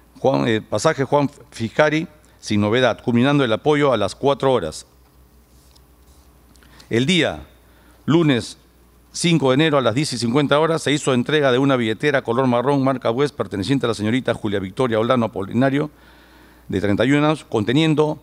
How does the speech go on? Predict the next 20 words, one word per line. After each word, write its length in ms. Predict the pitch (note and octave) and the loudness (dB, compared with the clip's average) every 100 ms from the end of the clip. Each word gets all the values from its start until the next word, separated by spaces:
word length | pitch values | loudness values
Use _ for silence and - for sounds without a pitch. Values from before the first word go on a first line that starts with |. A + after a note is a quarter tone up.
| - - _ _ - | -18 -20 _ _ -8
ciento 300 | - C#3+ C#3 | -2 0 0
cincuenta 420 | A2+ B2 C#3 B2+ | -2 0 2 2
dólares 340 | D3 D3+ C#3+ | 2 2 0
y 40 | A2 | -2
documentos 440 | G#2 F#2 C#3 - | -2 0 -2 -2
personales. 640 | - G2 C3 C3+ A2 E2+ - - | -4 -4 0 0 0 -6 -12 -10
El 100 | G2 | -6
pasado 380 | A2+ - D3 | -2 0 2
domingo 400 | B2+ C3 D3+ C#3 | 2 2 2 2
cuatro 280 | B2 C#3+ - | 0 -2 0
de 40 | B2 | 0
enero 300 | D3+ D#3 D#3 | 2 0 0
lo 80 | G#2+ | -2
había 160 | B2+ | 0
extraviado 520 | C3+ - A#2 C#3+ D3 B2 | -2 0 0 2 2 2
en 100 | B2+ | 0
horas 160 | C3+ | 0
de 40 | B2 | 0
la 60 | |
madrugada 560 | G#2 G2+ A#2+ D3 D#3 | 0 0 2 2 0